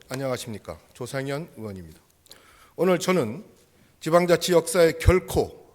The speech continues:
가볍게 넘길 수 없는 중대한 사안으로 충청남도가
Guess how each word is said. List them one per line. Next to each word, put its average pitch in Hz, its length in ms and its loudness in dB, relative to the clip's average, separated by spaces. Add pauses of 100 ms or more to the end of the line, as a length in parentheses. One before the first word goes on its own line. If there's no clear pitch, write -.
가볍게 170 920 0
넘길 151 320 -2
수 156 140 -6
없는 139 240 -6
중대한 165 540 0
사안으로 139 680 -4 (680)
충청남도가 175 880 0